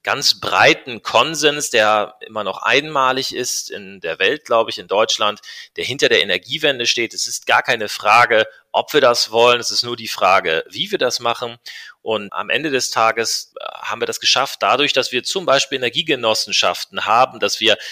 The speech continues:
in der breiten Bevölkerung die große Unterstützung haben. Und das müssen wir unbedingt beibehalten. Deswegen halte ich denn auch diese Initiativen für ganz wichtig.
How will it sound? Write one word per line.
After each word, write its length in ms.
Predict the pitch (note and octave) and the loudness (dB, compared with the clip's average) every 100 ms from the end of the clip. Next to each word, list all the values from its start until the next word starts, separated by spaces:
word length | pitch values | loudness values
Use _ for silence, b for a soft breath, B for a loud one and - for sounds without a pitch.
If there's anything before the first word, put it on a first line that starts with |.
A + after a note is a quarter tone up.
| B | B
in 100 | A2+ | -4
der 100 | A#2 | -4
breiten 600 | - _ - G2+ C#3+ C#3+ | -4 _ -2 2 2 2
Bevölkerung 680 | A2+ - B2 B2+ B2 A2+ A2 | -4 -2 0 -2 -4 -8 -10
die 200 | G#2 - | -18 -20
große 400 | - G2 C3 D#3+ B2+ | -12 -2 0 0 0
Unterstützung 580 | G#2+ F#2+ C3 - A2+ | 0 0 0 -4 -4
haben. 240 | G2+ B2 C#3+ | 0 2 0
Und 100 | A2+ | -6
das 200 | - - | -6 -6
müssen 440 | C#3 D3+ F#3 E3 | -8 -8 -6 -6
wir 100 | C#3 | -6
unbedingt 460 | E3+ G#3 D3+ B2+ - | -4 -4 -4 -8 0
beibehalten. 600 | A2 C3 D3+ C3+ C#3 C#3 | 2 4 4 4 2 0
Deswegen 320 | A#2 B2 A#2+ | -6 -6 -2
halte 180 | A#2+ A#2+ | -2 -2
ich 80 | - | -6
denn 240 | A#2 A2 | -8 -8
auch 220 | - A2 - | -4 -4 -4
diese 200 | D3 B2 | -8 -10
Initiativen 600 | B2 - A#2 C3+ B2+ A#2+ | -6 -6 -6 -8 -12 -12
für 200 | - G2+ | -10 -4
ganz 340 | G#2 G2 F#2+ | -4 -4 -6
wichtig. 440 | A#2+ - C4 - | -4 -4 -8 -12